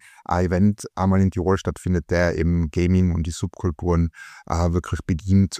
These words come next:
und die Themen halt zusammenbringt. Und so war für mich klar, okay, wenn die Community will, wenn ich schon erste Unterstützer, Kapitalgeber hab, äh, Mitinitiatoren, dann, äh, setzen wir es um.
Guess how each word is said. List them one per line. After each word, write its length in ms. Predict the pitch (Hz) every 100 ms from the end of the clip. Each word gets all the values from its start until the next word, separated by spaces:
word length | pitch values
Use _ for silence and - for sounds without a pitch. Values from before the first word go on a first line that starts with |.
| -
und 340 | 87 85 - - -
die 140 | - 82
Themen 320 | 87 95 90
halt 180 | 90 78
zusammenbringt. 760 | 87 - 82 82 - 78 73
Und 160 | 78 73
so 180 | 101 95 - - - - _
war 120 | 98
für 120 | 95 117
mich 160 | 120
klar, 180 | - 123
okay, 320 | 104 - 139 143 _ -
wenn 300 | 110 107 104 _ -
die 40 |
Community 480 | - 151 175 135 127
will, 300 | 131 131 127
wenn 160 | 107 107
ich 140 | 107
schon 120 | - 104
erste 440 | 95 101 - 95
Unterstützer, 800 | 107 101 - 139 - 117 113 113
Kapitalgeber 800 | - 101 98 98 113 117 107 98
hab, 220 | 104 104 -
äh, 300 | 107 92 92
Mitinitiatoren, 840 | 98 123 202 120 113 101 110 107 104 - - _
dann, 280 | - 95 98
äh, 360 | - 87 87 87
setzen 300 | - - 95
wir 60 |
es 100 | 85
um. 260 | - 80 78